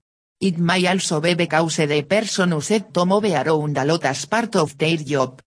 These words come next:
It may help to encourage exercise, such as going for a walk every day,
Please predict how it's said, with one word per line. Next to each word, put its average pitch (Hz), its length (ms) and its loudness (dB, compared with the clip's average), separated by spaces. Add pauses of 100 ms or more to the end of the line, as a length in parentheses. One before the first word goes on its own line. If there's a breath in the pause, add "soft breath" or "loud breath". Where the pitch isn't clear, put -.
(380)
It 185 180 0
may 175 240 2
help 185 340 0
to 175 100 2
encourage 143 640 0
exercise, 147 920 -2 (200)
such - 340 -2
as 165 160 0
going 165 300 -2
for 180 240 0
a 151 120 2
walk 160 360 0
every 147 300 -2
day, 202 320 -2